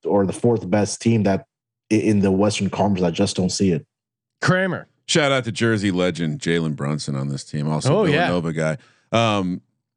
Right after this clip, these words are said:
Speaker 3: I, look, this is insane. Carlisle was, is one of the sharpest coaches in the past,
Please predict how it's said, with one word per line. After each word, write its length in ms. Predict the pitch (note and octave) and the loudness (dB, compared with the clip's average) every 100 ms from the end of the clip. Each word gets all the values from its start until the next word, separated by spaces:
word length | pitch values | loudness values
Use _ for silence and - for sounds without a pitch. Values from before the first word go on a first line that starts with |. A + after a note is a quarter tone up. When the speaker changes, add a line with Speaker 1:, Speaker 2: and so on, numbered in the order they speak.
| _ _ - | _ _ -2
Speaker 3:
I, 160 | D3+ F#3 | -2 2
look, 340 | G3 A#2+ _ - | 0 0 _ -8
this 320 | C#3+ G3 A#3 | -2 0 2
is 120 | G3 | 2
insane. 580 | D#3+ C3 E3 F#3 A2 E2 | 2 2 0 0 -2 -2
Carlisle 580 | D3+ G#3+ A#3 F#3 D3+ B2 | 0 2 2 2 2 2
was, 260 | B2 G#2 | 0 -2
is 200 | A#2 B2 | -2 -2
one 220 | A2 B2 C#3 | 0 0 2
of 80 | |
the 100 | A#2+ | 0
sharpest 640 | G#2+ - B2+ B2 G#2+ - - | 0 0 0 0 -4 -6 -4
coaches 720 | C3 A#2+ - A2 F#2 - - | 0 0 2 0 0 -4 -4
in 100 | G#2 | -2
the 80 | G2+ | 0
past, 460 | A#2+ A2 G2+ - | 0 0 -2 -6